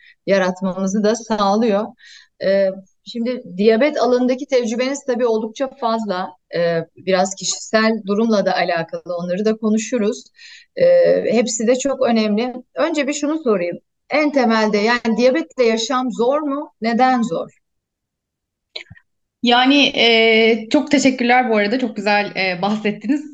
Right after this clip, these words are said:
Speaker 2: Eksik kalan kısımlar da oldu tabii. E, son hani yıllardır özellikle böyle basın ve medya tarafında da oldukça aktifim. Çünkü diyabet artık ülkemizde bugün pandemisi var hale geldi ve biliyoruz
Speaker 1: Evet,
Speaker 2: ki
Speaker 1: maalesef.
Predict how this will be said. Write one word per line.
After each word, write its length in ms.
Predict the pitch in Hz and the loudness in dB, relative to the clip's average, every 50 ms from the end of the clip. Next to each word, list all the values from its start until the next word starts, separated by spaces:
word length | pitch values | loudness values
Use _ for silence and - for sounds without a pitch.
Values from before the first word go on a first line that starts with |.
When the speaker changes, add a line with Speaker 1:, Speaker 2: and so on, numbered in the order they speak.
| - - | -6 -4
Speaker 2:
Eksik 380 | 196 208 208 - - 262 - | -2 -2 -2 -4 -6 -4 -2
kalan 280 | 233 208 208 226 254 254 | 0 0 2 0 0 -2
kısımlar 500 | - - 247 214 208 214 220 220 214 208 | -2 -2 0 2 2 2 2 2 0 0
da 180 | 208 185 - | -2 -2 -2
oldu 300 | - 180 175 175 170 180 | -2 -2 -2 -2 -2 -4
tabii. 240 | 180 - 180 170 175 | -4 -4 -2 0 0
E, 320 | 196 277 285 - 196 190 185 | 0 0 0 -2 -2 -4 -4
son 240 | - 233 214 214 | -4 -4 -2 -2
hani 300 | 208 208 202 196 185 180 | -4 -4 -6 -8 -8 -6
yıllardır 460 | 190 190 185 196 196 190 196 190 226 220 | -6 -4 -2 0 0 0 0 -2 -2 -4
özellikle 580 | - 196 190 202 202 202 190 208 208 - 214 | -4 -4 -2 -2 -2 -2 -4 -6 -6 -6 -4
böyle 200 | 202 202 208 185 | -4 -4 -4 -4
basın 300 | 185 190 196 - 226 214 | -4 -4 -4 -2 0 0
ve 60 | 208 | 2
medya 260 | 208 208 208 208 214 208 | 2 2 0 0 -2 -2
tarafında 460 | 220 202 190 208 - 220 202 196 202 | -2 -4 -4 -4 -4 -4 -4 -2 -2
da 220 | 247 277 269 - - | -2 -2 -2 -2 -4
oldukça 420 | - 202 208 208 226 220 - - 208 | -2 -2 -2 -2 -4 -4 -4 -4 -2
aktifim. 800 | - - 208 - - - - 254 262 262 - 262 262 349 - | -2 -2 -4 -6 -10 -8 -6 -4 -4 -2 -2 -2 -2 -4 -6
Çünkü 520 | - - 254 233 220 - 240 220 220 220 - - 185 180 | -4 -2 -2 -2 0 0 0 0 -2 -4 -6 -10 -6 -2
diyabet 400 | 208 220 220 208 220 226 254 254 - - - 202 | 0 2 2 2 0 -2 -2 -4 -6 -6 -6 -6
artık 380 | 208 208 - 254 254 - - _ - - - - _ - - - | -6 -6 -8 -12 -14 -16 -20 _ -20 -20 -20 -20 _ -20 -10 -2
ülkemizde 520 | - 214 214 - 247 226 226 220 208 240 214 | 0 0 2 4 4 4 4 4 4 4 4
bugün 380 | 220 214 233 254 269 262 - - | 4 4 4 2 2 0 0 0
pandemisi 640 | 233 214 208 214 214 220 226 226 220 226 269 254 | 2 2 2 2 2 2 2 0 0 0 0 0
var 360 | 226 214 196 180 180 - - - - _ | 2 2 0 0 -2 -6 -10 -16 -18 _
hale 360 | - 180 180 170 170 170 165 | -4 -2 0 2 2 2 0
geldi 600 | 165 170 165 160 156 160 165 185 247 285 311 285 247 | 0 0 0 0 0 -2 -2 -2 -2 -2 -2 -4 -4
ve 140 | 247 233 208 | -6 -4 -4
biliyoruz 360 | 220 208 226 226 180 175 170 | -2 0 0 0 0 0 -2
Speaker 1:
Evet, 160 | 170 165 165 | -4 -4 -2
Speaker 2:
ki 40 | 165 | 0
Speaker 1:
maalesef. 400 | 277 285 156 156 160 - - - | 0 0 0 -2 -4 -4 -6 -8